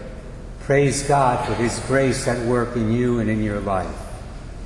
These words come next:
But then do not make the mistake,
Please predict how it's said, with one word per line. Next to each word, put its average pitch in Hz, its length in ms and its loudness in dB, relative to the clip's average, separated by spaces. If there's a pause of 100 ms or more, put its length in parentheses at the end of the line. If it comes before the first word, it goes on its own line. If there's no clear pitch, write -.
(260)
But 117 120 -4
then 123 220 4
do 139 200 2
not 170 300 4
make 165 280 2
the 180 80 6
mistake, 170 880 2